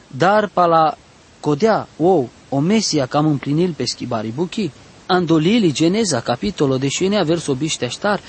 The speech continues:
aracasic pe nimo baro. Atunci o baro cărdeaste del brâșând. Pi Sodoma, hai pi Gomora, pucioasasa, hai iag le baresta randucerii. Па кяв ки хакераз маймишто,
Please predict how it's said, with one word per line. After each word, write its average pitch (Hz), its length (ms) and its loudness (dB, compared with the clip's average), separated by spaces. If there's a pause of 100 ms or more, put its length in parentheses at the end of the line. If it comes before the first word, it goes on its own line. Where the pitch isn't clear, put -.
(160)
aracasic 180 680 0
pe - 120 0
nimo 156 320 2
baro. 147 300 -2 (540)
Atunci 180 480 2
o 190 300 4
baro 151 300 2
cărdeaste 143 600 -2
del 135 360 0
brâșând. 123 580 -2 (520)
Pi 117 100 -4
Sodoma, 123 540 0
hai 107 220 -2
pi 117 140 -6
Gomora, 127 480 2 (300)
pucioasasa, 165 800 -2 (360)
hai 120 240 0
iag 165 300 4 (220)
le 127 160 2
baresta 117 560 0
randucerii. 120 640 -4 (760)
Па 139 120 4
кяв 202 280 2
ки 180 120 0
хакераз 147 600 0
маймишто, 127 680 -2